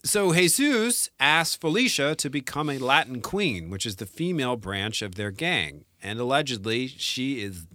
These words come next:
really not interested in it, but she researches it. And her father, in a reenactment now,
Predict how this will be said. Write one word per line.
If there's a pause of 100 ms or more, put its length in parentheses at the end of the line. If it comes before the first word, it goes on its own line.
(140)
really
not
interested
in
it,
but
she
researches
it.
And
her
father,
in
a
reenactment
now,